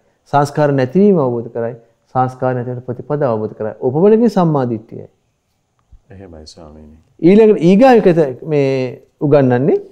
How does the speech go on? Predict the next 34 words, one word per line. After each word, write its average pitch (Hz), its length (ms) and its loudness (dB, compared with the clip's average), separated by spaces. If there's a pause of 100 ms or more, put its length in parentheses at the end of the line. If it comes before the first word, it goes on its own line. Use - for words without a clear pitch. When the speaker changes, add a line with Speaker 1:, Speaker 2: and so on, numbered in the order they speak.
(300)
Speaker 1:
මේ 147 380 -2
සිසිල 143 300 -2
මහත්තයා 127 540 -2 (880)
තව 160 120 2
මොන 202 140 4
හරි 202 180 4
ක්‍රමයක් 180 320 2
තියෙනද 156 160 -2
කියලා 139 180 -2
අහුවම 135 220 -4
කියන්නේ 123 280 -4
කොහොමද? 117 300 -6 (460)
අවිද්‍යාව 175 500 4
අවබෝධ 120 340 -2
කරයි. 110 280 -6 (180)
අවිද්‍යාව 131 480 -2
හට 120 220 -10
ගැනීම 180 260 0
අවබෝධ 123 340 -2
කරයි. 110 260 -10 (380)
අවිද්‍යාව 151 460 2
නැතිවීම 170 420 0
අවබෝධ 127 320 -4
කරයි. 120 240 -4
අවිද්‍යාව 143 400 2
නැති 139 140 -2
වෙන 131 100 -2
ප්‍රතිපදාව 139 460 0
අවබෝධ 123 240 0
කරයි. 117 180 -2
උපමනකින් 269 460 0
සම්මා 180 340 -2
දිට්ඨියෙන් 123 400 -10
යුක්තයි. - 320 -20